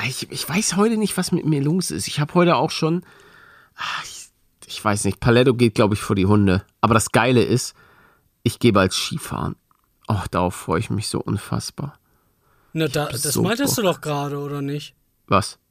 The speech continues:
Speaker 2: Ja, dass du jetzt bald so ein bisschen weg bist. Oder meinst du noch später?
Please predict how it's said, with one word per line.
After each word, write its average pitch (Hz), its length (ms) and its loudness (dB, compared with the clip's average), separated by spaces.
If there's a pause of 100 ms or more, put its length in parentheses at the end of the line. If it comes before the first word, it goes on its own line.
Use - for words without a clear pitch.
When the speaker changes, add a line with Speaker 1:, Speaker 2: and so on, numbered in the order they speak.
(400)
Speaker 2:
Ja, 143 100 -10
dass 135 200 -4
du 143 100 -4
jetzt 131 180 -6
bald 139 220 -4
so 143 100 -6
ein 131 60 -8
bisschen 131 320 -4
weg 196 240 -6
bist. 190 600 -6 (300)
Oder 151 140 -4
meinst 131 300 -2
du 143 40 -4
noch 127 200 -4
später? 120 640 -8